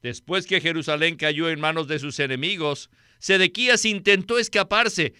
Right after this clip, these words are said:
pero fue capturado por los soldados de Babilonia y fue llevado delante del rey de Babilonia.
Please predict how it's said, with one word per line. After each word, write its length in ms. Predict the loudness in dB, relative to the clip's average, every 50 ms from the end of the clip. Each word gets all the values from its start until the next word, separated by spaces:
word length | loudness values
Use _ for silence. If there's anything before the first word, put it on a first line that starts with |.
| _ _ -2
pero 200 | 2 2 2 2
fue 220 | 2 2 0 0 4
capturado 760 | 2 2 2 0 _ -4 0 4 6 6 6 6 4 2
por 180 | 2 -2 -2 0
los 160 | 0 -2 0
soldados 440 | 0 -2 2 4 2 4 4 2 0
de 100 | 0 0
Babilonia 760 | 2 2 0 0 -2 -2 -2 -2 -2 -2 -4 -4 -4 -6 -8 -14 _ _ _ _ _ _ _ _
y 120 | -12 -12
fue 200 | -6 -2 -2 0
llevado 640 | 0 0 0 4 4 4 4 4 2 0 -2 -4 -6 -10
delante 760 | -18 -6 -2 -2 -2 0 2 4 4 4 4 4 0 0 2
del 160 | 2 2 0
rey 220 | 0 0 0 0 0
de 140 | 0 0 0
Babilonia. 680 | 2 0 0 -2 -2 -2 -2 -2 -4 -6 -6 -8 -8